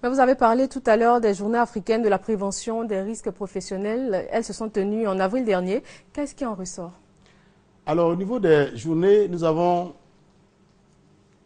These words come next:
Speaker 2: nous voulons d'abord rappeler que ces journées ont été instituées en quatre-vingt-seize par l'Interafricaine de la prévention des risques professionnels et la journée mondiale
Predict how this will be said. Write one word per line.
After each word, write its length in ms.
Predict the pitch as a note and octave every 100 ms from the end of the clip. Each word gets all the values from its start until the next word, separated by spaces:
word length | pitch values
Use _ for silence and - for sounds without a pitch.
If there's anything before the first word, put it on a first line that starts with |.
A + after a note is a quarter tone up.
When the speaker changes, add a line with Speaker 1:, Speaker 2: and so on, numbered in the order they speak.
| _
Speaker 2:
nous 80 | -
voulons 200 | D#3+ G3
d'abord 260 | G#3 F#3 F3
rappeler 420 | D3+ - C#3+ F3
que 120 | E3+ C3
ces 220 | - B2+
journées 440 | A#2 C3+ C#3+ E3+
ont 100 | D#3
été 160 | C3 D3
instituées 640 | C3+ C3+ B2 C#3 D3 D#3 D3 _ _ _ _ _
en 80 | C3
quatre-vingt-seize 1040 | A2+ C3+ B2+ B2 - E3 C#3 A2 F2+ - _ _ _ _ _ _ _
par 420 | C#3 C#3+ D3 D3 -
l'Interafricaine 920 | A#2+ D3 D3 D3+ C3+ A#2+ C3 E3+ F3
de 80 | C#3+
la 80 | B2
prévention 360 | C3+ B2 -
des 80 | C#3
risques 160 | B2+ -
professionnels 540 | G#2+ A2+ D3 D3 A2 G#2 _ _ _ _ _ _ _ _
et 120 | F3
la 140 | F3 D#3
journée 240 | C3+ D3+
mondiale 640 | D3+ C3 B2+ D#3 F3 F#3+